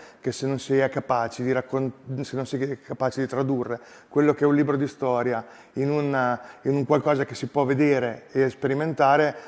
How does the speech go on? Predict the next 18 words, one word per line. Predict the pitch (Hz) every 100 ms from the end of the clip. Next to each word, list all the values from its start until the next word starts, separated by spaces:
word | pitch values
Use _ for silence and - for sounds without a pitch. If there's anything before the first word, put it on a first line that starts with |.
| -
rimane | 131 135 135 139
praticamente | 120 123 135 143 135
qualcosa | 131 123 135 131
soltanto | 131 127 135 123 113
riservato | 135 123 127 127 131 110
per, | 127 117 _ _
per | 135
pochi. | 123 135 117 113 120 - - - -
Invece | 147 160 139
la | 127
nostra | 135 123 131
associ-, | 147 123
associazione | 123 - 123 156 - 147
vuol | 143 135
fare | 127 123
proprio | 127 135
da | 123
tramite | 139 139 135 143 156 151